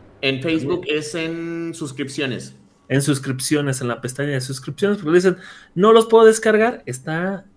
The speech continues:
Speaker 2: en la pestaña de comunidad. Allí va a aparecer, Irma, que pregunta,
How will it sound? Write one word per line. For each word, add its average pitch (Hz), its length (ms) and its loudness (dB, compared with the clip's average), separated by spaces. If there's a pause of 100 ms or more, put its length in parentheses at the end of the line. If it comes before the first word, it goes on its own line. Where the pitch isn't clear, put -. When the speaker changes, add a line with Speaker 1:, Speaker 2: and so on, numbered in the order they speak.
(120)
Speaker 2:
en 139 520 -4
la 117 160 -8
pestaña 143 540 -4
de 135 140 -2
comunidad. 160 640 -4 (400)
Allí 131 240 0
va 151 100 0
a 151 60 0
aparecer, 147 720 -4
Irma, 196 440 -4
que 123 120 -8
pregunta, 214 640 -4